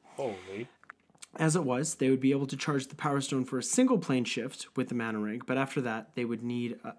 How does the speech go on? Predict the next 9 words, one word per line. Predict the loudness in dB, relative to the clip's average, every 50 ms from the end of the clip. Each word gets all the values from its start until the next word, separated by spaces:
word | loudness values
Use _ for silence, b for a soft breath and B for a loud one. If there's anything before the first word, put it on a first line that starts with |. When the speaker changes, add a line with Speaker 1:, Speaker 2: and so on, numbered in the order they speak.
| _ _ -10
Speaker 2:
to | -8 -8
find | -6 -4 -2 -2 0 0 -2 -4 -4 -6 -6
mana | -4 -4 -2 -2 -4 -4 -8
equivalent | -10 -14 -2 2 4 4 4 4 2 2 0 -2 -6
to | -6 -6 -4
an | -4
expendable | -4 -6 -6 -8 -4 0 2 2 4 2 2 0 -4
plane | -4 -6 -8 -8 -8 -10 -12 -16 -18 _ _ _ _ _ _ _ _ _ _ _ _ -14
to, | -10 -6 -4 -4 -4 -4 -6 -8 -14